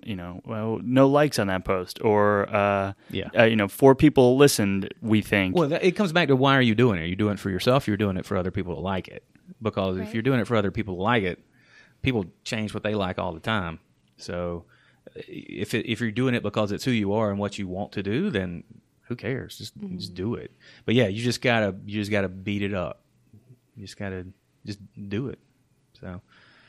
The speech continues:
Speaker 1: Yeah, and especially it's like, um, I imagine, I imagine the difference, or we think about, like,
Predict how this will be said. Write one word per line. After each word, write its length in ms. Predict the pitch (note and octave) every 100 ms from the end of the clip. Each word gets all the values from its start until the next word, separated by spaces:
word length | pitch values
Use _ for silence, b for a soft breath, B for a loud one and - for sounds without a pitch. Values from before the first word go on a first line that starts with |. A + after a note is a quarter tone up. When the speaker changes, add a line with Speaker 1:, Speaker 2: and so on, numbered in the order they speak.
| b b b b
Speaker 1:
Yeah, 80 | B2+
and 260 | B2+ A#2+ -
especially 460 | A#2+ C#3 C3+ C#3+
it's 100 | A#2+
like, 300 | G#2+ G2+ - -
um, 540 | A2 G2 F#2+ F#2 F2+ F2+ _ _ b b b b b
I 80 | A2
imagine, 720 | G#2+ A2 G#2+ A2 G#2 G2 G2 - _ _ _ _ _ _ _ _ _ _ _ -
I 80 | A2
imagine 520 | A2 A2+ A#2 A#2 A2+
the 100 | G2+
difference, 680 | F#2 - A2 G2 G#2 F#2 G#2+
or 80 |
we 180 | G#2+ A2
think 220 | G#2 A2
about, 300 | G#2 G2 F#2+
like, 180 | F#2+ F2+